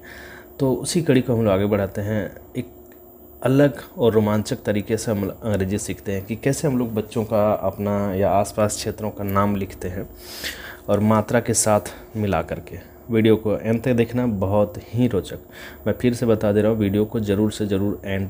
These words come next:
तक देखना, आपको रोचक जानकारी मिलेगी, है ना? तो चलिए शुरुआत करते हैं। आप हमारे चैनल पे नए हैं, पहली बार आए हैं, चैनल को सब्सक्राइब कर लीजिए। सबसे पहले हिंदी मात्राएँ इंग्लिश में और <clears throat> नाम कैसे लिखेंगे हम लोग बाद में देखेंगे।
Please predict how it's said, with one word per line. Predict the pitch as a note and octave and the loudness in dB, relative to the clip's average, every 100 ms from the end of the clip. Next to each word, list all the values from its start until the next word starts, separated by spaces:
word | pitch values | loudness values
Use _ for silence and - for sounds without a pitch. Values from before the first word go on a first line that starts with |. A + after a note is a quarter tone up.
| - | -6
तक | G#2+ - - | -8 -8 -6
देखना, | F#2+ - F#2 E2+ - | -6 -6 -8 -8 -6
आपको | F#2+ - G2 | -8 -4 -2
रोचक | F#2+ G#2 | -2 -2
जानकारी | G2 F#2 F#2 F#2 F2+ | -2 -2 -2 -4 -4
मिलेगी, | F2+ D#2+ D#2 - - - - | -4 -4 -6 -12 -16 -12 -4
है | |
ना? | D3 | -2
तो | - - - - - | -2 -8 -20 -20 -6
चलिए | B2 C3 | 0 2
शुरुआत | C#3+ G#2 G2 F2+ - | 0 0 2 2 0
करते | F2 D#2 F2 | -8 -8 -8
हैं। | E2 D#2 - - | -10 -14 -18 -6
आप | G2+ - | -4 -2
हमारे | G2+ F#2+ | 0 0
चैनल | F#2 F#2+ F#2 | -2 -4 -4
पे | F2+ F#2+ | -4 -2
नए | G2 A2+ | 0 2
हैं, | A2+ C3+ | 0 -2
पहली | - F2+ F#2 | -4 -4 0
बार | F#2 F2 | 2 2
आए | F#2 | 2
हैं, | C#3 | -2
चैनल | - E2+ | -4 -8
को | D#2+ F3 | -8 -10
सब्सक्राइब | - F#2 - - - - | -10 -10 -10 -10 -10 -12
कर | - | -16
लीजिए। | - - - - - - - | -16 -18 -18 -18 -18 -18 -2
सबसे | - - - | 2 2 2
पहले | D3 B2 B2 | 4 6 6
हिंदी | G#2+ A2+ A#2+ C#3 | 4 4 6 6
मात्राएँ | A#2 G2 G#2 G#2 A2+ | 4 2 2 2 2
इंग्लिश | G#2 G2 G#2 - | 0 -2 -2 0
में | A2 | 0
और | A2 - - - - | 0 -2 -12 -6 6
<clears throat> | |
नाम | D#3+ D3+ B2+ A2 F#2+ | 6 6 2 0 0
कैसे | - F#2 G#2 | -4 -6 -4
लिखेंगे | G2 A2+ A#2 | -4 -2 0
हम | A2+ | 0
लोग | A2 | 2
बाद | G2 | 4
में | G#2 G#2 | 4 0
देखेंगे। | G2+ G2+ | -2 -4